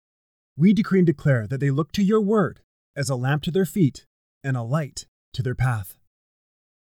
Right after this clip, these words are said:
Holy Spirit, you are their guide as they step into new situations and meet new people. Trust them with more and empower them to handle the change that is on its way to them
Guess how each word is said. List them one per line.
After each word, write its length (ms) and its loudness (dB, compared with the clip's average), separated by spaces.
Holy 240 -2
Spirit, 400 -4
you 200 4
are 100 0
their 160 -2
guide 380 -6
as 200 -2
they 120 2
step 300 0
into 180 4
new 200 6
situations 920 -2
and 180 -2
meet 300 2
new 240 4
people. 460 0
Trust 280 -2
them 120 2
with 140 2
more 380 2
and 120 0
empower 460 0
them 140 0
to 100 2
handle 320 -2
the 100 -2
change 540 -4
that 80 -2
is 180 -2
on 160 0
its 160 -6
way 220 0
to 80 0
them 260 -6